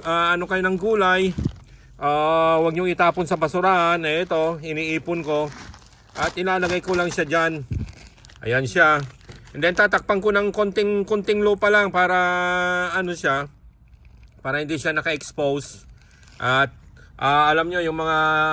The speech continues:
ano dyan, mga worm, earthworm. Ayun, oh, may earthworm na yan, oh. Dyan natitira yan. Pag ano na yan, pag nadidecompose na yan, yan na yung kinakain nila.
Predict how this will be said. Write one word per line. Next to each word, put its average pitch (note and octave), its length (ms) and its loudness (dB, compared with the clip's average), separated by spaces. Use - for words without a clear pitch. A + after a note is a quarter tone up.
ano D#3 160 -4
dyan, E3 240 -2
mga D3 240 -4
worm, F#3 480 -2
earthworm. E3+ 640 0
Ayun, F3 320 -4
oh, D#3 60 -4
may D3+ 180 -2
earthworm E3 480 -2
na F#3 80 -4
yan, G3 160 -4
oh. E3 160 -2
Dyan D#3 240 -2
natitira D#3 560 -6
yan. F3+ 240 -4
Pag C#3+ 160 -6
ano D3+ 240 -4
na E3+ 160 -4
yan, D#3+ 80 -2
pag D3+ 160 -6
nadidecompose D3 800 -6
na D#3+ 160 -4
yan, C3+ 160 -2
yan D3 160 -4
na D3+ 140 -4
yung C#3+ 100 -8
kinakain D3 560 -2
nila. D3 400 -4